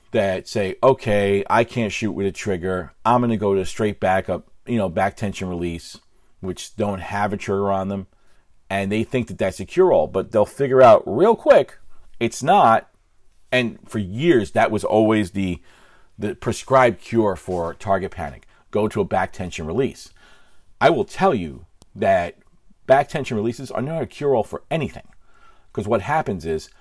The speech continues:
you can punch a back tension release just as easily as you can punch a trigger. So what's the point? When you're firing a back tension release,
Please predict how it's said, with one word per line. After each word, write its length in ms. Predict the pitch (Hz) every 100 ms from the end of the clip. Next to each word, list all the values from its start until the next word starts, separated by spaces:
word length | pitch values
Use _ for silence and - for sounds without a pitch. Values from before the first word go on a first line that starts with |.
| -
you 160 | 107 175
can 220 | - 98
punch 500 | - - 143 - - -
a 100 | 90
back 300 | - 101 110
tension 320 | - 110 -
release 360 | 101 98 131 - - _
just 340 | - - 131 -
as 140 | 143
easily 500 | 147 107 85 82 78 -
as 180 | 87 78
you 120 | 98
can 220 | - 76
punch 520 | - - 131 76 - - _ _ - - - -
a 60 | -
trigger. 420 | - 233 - - - _ _ -
So 220 | - 127
what's 340 | 98 101 -
the 100 | -
point? 400 | - 123 - - - - - - - - _ _ _ _ _ - _ - - _ - _ - _ _ _
When 280 | 92 131 151
you're 140 | 139
firing 420 | - 131 127 120
a 60 | 98
back 280 | 87 185 220
tension 320 | 131 104 98
release, 480 | 92 82 82 -